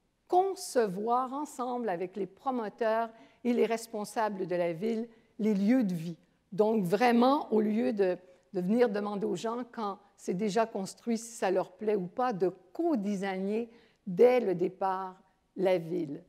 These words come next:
Ainsi, euh, on peut se dire, « Ah, j'ai une bonne idée. Eh bien, euh, si j'ai envie qu'il y ait une piscine sur la rue, pourquoi est-ce que je ne pourrais pas utiliser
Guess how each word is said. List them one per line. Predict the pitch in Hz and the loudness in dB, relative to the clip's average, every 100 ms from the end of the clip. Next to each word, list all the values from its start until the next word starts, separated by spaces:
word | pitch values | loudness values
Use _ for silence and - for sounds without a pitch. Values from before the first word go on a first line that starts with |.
| _ _ _ _ - | _ _ _ _ -6
Ainsi, | 208 202 - 311 330 370 - _ _ _ - | -4 -4 -4 2 2 2 -4 _ _ _ -2
euh, | 180 - | -2 0
on | 202 | -2
peut | 226 | -2
se | 196 | -2
dire, « | 220 226 - | 0 -2 0
Ah, | 254 269 - | 0 0 -4
j'ai | 185 214 | -4 -2
une | 214 202 | 0 4
bonne | 233 240 | 4 4
idée. | 226 233 370 - - _ _ _ | 2 0 -2 -4 -14 _ _ _
Eh | - 208 | 0 2
bien, | 185 220 214 220 - | 2 0 -2 -6 -4
euh, | 180 202 | -2 0
si | - - 226 208 | -2 -2 0 2
j'ai | 202 196 - | 4 4 4
envie | 220 214 190 247 | 0 2 4 2
qu'il | 254 214 | 2 0
y | 196 | 4
ait | 214 | 4
une | 190 185 | 4 -2
piscine | 180 294 - - 294 285 | -4 -6 -4 -2 0 0
sur | 254 240 | -2 -4
la | 208 190 | -2 -2
rue, | 208 320 - - _ _ | -2 -2 -6 -20 _ _
pourquoi | - 240 330 320 | -8 -2 2 2
est-ce | 320 | 0
que | - | -4
je | 214 | -4
ne | 220 196 | -2 -4
pourrais | - 269 247 | -6 -2 -2
pas | 226 254 262 | -2 -6 -6
utiliser | 254 185 226 196 175 214 240 | -6 -8 -8 -6 -6 -4 -6